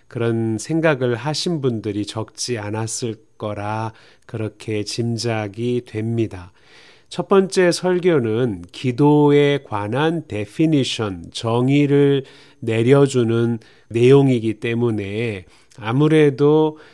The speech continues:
어, 설명이 낯설기도 하고, 그리고 전개하는 내용들이 좀 우리에게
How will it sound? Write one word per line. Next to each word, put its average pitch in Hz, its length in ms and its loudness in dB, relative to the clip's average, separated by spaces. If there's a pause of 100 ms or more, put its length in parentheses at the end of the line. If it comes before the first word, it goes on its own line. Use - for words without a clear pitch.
(240)
어, 98 200 -12
설명이 175 840 4
낯설기도 131 920 -2
하고, 143 720 -4
그리고 113 300 -2
전개하는 120 920 -2
내용들이 113 760 -4
좀 117 280 -6 (420)
우리에게 113 800 0